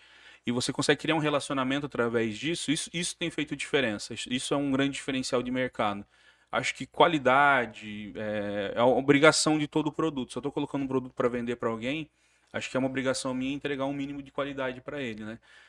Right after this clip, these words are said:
Mas acho que os grandes diferenciais hoje das marcas que estão se destacando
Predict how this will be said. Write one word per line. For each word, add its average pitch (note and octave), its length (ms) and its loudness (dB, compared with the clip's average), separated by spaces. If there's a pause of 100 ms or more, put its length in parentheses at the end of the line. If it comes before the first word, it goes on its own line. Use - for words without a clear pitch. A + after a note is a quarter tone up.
(120)
Mas A#2 260 2
acho B2+ 180 2
que C#3+ 200 -2
os C3+ 260 0
grandes D3+ 240 2
diferenciais D3 560 2
hoje B2+ 180 2
das B2 180 6
marcas C3+ 200 6
que - 40 -2
estão D3+ 160 0
se D3+ 120 -8
destacando C#3+ 760 -2